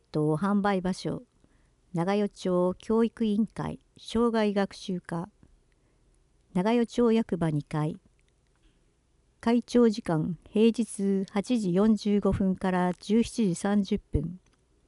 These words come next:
長与町民文化ホール。開館時間、火曜から日曜、九時から十七時。なお、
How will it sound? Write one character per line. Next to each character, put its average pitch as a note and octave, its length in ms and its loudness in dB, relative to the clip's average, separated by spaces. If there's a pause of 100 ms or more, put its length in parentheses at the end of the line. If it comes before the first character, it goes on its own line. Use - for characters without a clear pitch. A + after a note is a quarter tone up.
(680)
長 F#3+ 200 0
与 G#3+ 140 2
町 A#3+ 320 2
民 A3+ 240 4
文 G#3+ 220 0
化 G#3 140 -2
ホ G3+ 200 0
ー F3 60 -4
ル。 D3+ 200 -10 (840)
開 A3 180 0
館 G#3+ 300 0
時 - 140 -12
間、 D#3+ 420 -6
火 F3+ 140 -4
曜 A3 200 0
か F3+ 160 -6
ら D#3 220 -6 (100)
日 F3 360 -4
曜、 E3+ 260 0 (220)
九 - 60 -4
時 A#3 160 -2
か F#3 120 -2
ら D3+ 120 -2
十 F3+ 220 -4
七 - 280 -12
時。 A#3 220 -12 (1200)
な G3+ 160 0
お、 F3 220 -2